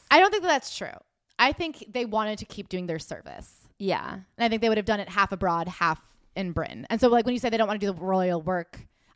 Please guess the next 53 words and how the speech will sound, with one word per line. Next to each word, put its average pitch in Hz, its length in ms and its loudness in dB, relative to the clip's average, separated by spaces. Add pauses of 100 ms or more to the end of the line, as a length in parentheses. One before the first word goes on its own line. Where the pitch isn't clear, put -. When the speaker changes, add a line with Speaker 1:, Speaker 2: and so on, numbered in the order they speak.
Speaker 1:
I 226 80 2
think 294 180 -2
they 330 80 0
were 277 120 4
happy 214 280 2
to 202 80 2
show 185 300 2
up 170 260 2
and 175 100 -6
shake - 240 -6
hands, 156 640 -8
and 208 100 -6
they 190 100 0
would 190 100 2
have, 185 160 -2
like, 175 320 0 (260)
done 185 200 -4
events 170 400 -6
for 190 80 -2
the 165 40 -2
rest 160 220 -8
of 175 40 -4
their 151 120 -4
lives. 156 340 -6 (200)
I 208 100 2
think 214 240 -6
what 208 100 -6
they 196 120 -2
wanted 180 260 -4
was 175 140 -6
just 180 140 -8
to 185 80 -10
get 170 160 -4
out 165 120 -2
of 160 80 -4
the 160 100 -6
Britain 151 400 -8
press. - 440 -16
They 190 80 -4
didn't 185 120 -4
wanna 170 120 -6
be, 165 100 -8
like, 156 160 -8
in 175 160 -12
the 156 60 -6
hot - 260 -8
of 156 100 -8
it 156 60 -6
all. 151 140 -6
They 156 100 -6
didn't 160 220 -6
want 156 140 -8
people 147 500 -10